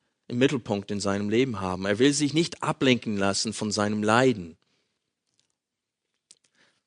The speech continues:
Und genau hierzu werden wir überall in der Schrift aufgefordert. In erster Korinther zehn, Vers einunddreißig steht es, „Ob ihr isst oder trinkt oder sonst etwas tut, tut alles zur Ehre Gottes.“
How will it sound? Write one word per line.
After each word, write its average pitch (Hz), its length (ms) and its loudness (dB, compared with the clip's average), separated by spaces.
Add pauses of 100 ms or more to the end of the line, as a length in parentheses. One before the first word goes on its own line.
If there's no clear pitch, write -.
(680)
Und 110 160 -8
genau 131 260 4
hierzu 151 480 0
werden 160 280 0
wir 147 220 4
überall 143 480 2
in 156 100 -2
der 143 100 -2
Schrift 156 360 0
aufgefordert. - 880 -2 (1120)
In 90 100 -10
erster 120 300 0
Korinther 139 380 -2
zehn, 156 280 0
Vers 131 280 0
einunddreißig 131 800 -2
steht 139 340 2
es, - 140 -2
„Ob 135 180 0
ihr - 100 0
isst 156 340 -2
oder 131 220 -2
trinkt 151 360 -4
oder 127 180 0
sonst 139 460 -2
etwas 139 400 0
tut, - 360 -2
tut 131 320 -2
alles 160 520 4
zur - 260 -2
Ehre 135 440 0 (120)
Gottes.“ 127 600 -2